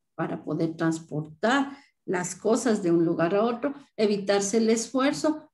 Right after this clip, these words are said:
y ponerle, eh, con una tablita, unas dos ruedas, o transportar a-, para transportar algo, ¿no es cierto? Vamos a ver, déjeme borrar esto.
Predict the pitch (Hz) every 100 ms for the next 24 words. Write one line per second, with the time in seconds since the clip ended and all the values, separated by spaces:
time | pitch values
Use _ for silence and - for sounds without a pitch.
0 | _ 220 262 - 190 185 202 233 240 -
1 | 202 170 - 151 165 190 190 151 160 220
2 | 220 175 156 156 156 160 220 254 175 -
3 | - 214 233 240 - 214 214 202 226 226
4 | - 185 160 - 175 160 165 160 156 156
5 | 156 - 175 165 156 165 165 165 165 170
6 | - 220 - - _ _ _ _ - 170
7 | 175 190 196 190 190 - - 190 190 226
8 | 214 202 151 156 160 - 156 - -